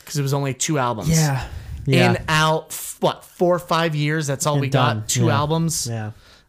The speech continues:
Speaker 1: Uh, it, it, it's a shame. There was rumors of a reunion. Unfortunately, Scott Weiland passed away. They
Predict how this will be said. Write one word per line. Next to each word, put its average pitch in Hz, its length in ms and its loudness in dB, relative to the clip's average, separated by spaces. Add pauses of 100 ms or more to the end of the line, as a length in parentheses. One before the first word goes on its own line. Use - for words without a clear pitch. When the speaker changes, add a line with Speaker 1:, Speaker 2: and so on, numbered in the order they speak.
Speaker 1:
Uh, 127 220 -4
it, 165 160 2
it, 185 260 2
it's 185 160 2
a 180 60 2
shame. 147 360 0
There 143 120 -2
was 143 160 -2
rumors 165 380 0
of 151 100 -2
a 147 80 0
reunion. 156 640 0 (260)
Unfortunately, 143 440 -2
Scott 135 280 -2
Weiland 131 320 -2
passed 127 300 -6
away. 139 460 -2 (560)
They 143 500 -2